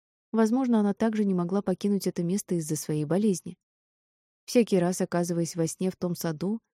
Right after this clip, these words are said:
девушка ощущала себя так, будто бы на грудь ей давит тяжелый камень, от которого было трудно дышать.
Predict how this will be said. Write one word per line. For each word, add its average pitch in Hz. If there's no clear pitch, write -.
девушка 220
ощущала 196
себя 170
так, 208
будто 185
бы 175
на 170
грудь 185
ей 208
давит 180
тяжелый 165
камень, 190
от -
которого 190
было 160
трудно 156
дышать. 175